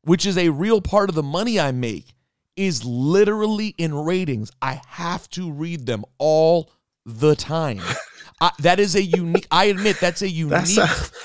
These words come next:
Speaker 1: it's a unique
Speaker 2: that sounds awful.
Speaker 1: qualification. It is awful.
Speaker 2: <laughs> It sounds,
Speaker 1: It's awful.
Speaker 2: sounds terrible.
Speaker 1: Do you know how hard it is? It, it is awful. I don't live in an era where
Speaker 2: <laughs>
Speaker 1: clout
Speaker 2: I'm
Speaker 1: or,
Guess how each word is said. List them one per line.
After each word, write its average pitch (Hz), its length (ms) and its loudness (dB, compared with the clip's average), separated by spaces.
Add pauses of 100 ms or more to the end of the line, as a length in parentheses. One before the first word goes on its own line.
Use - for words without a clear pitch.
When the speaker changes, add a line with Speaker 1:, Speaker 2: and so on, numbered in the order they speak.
Speaker 1:
it's 214 180 2
a 226 80 0
unique 196 440 0
Speaker 2:
that 147 100 2
sounds 190 160 6
awful. 180 320 6
Speaker 1:
qualification. 233 560 -2 (240)
It 247 120 6
is 311 160 6
awful. 156 400 6
Speaker 2:
<laughs> - 40 4 (440)
It - 120 4
sounds, - 800 -2 (100)
Speaker 1:
It's 247 180 0
awful. 285 220 8
Speaker 2:
sounds 208 560 4 (100)
terrible. 151 480 6
Speaker 1:
Do 160 60 -4
you 214 100 2
know 277 80 4
how 233 200 4
hard 180 360 2
it 254 80 2
is? 262 200 0 (160)
It, 185 280 2
it 185 120 2
is 151 140 -2 (120)
awful. 151 520 0
I 165 140 4
don't 202 400 2
live 180 300 4
in 180 100 2
an 165 160 -2
era 185 340 6
where 151 400 4 (160)
Speaker 2:
<laughs> - 160 -16
Speaker 1:
clout 170 680 2 (540)
Speaker 2:
I'm 160 100 4
Speaker 1:
or, 170 40 6